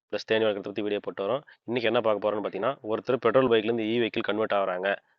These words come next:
அப்படின்னும் போதோ, இல்ல இ வெஹிக்கிள் புதுசா வாங்க போறாங்கன்னு என்னென்ன விஷயத்தெல்லாம் பார்த்து வாங்கணும்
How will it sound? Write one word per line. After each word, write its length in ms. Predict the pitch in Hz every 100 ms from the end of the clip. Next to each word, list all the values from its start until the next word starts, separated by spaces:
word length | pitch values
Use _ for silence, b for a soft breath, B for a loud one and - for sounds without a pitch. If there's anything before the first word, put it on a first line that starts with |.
| -
அப்படின்னும் 380 | 101 107 104 95
போதோ, 180 | 101 120
இல்ல 140 | 107
இ 100 | 110
வெஹிக்கிள் 260 | 123 117 -
புதுசா 220 | 113 117
வாங்க 220 | 101 110 101
போறாங்கன்னு 440 | 98 98 98 131
என்னென்ன 280 | 117 147 131
விஷயத்தெல்லாம் 440 | 123 117 113 113
பார்த்து 240 | 107 101 95
வாங்கணும் 300 | 92 95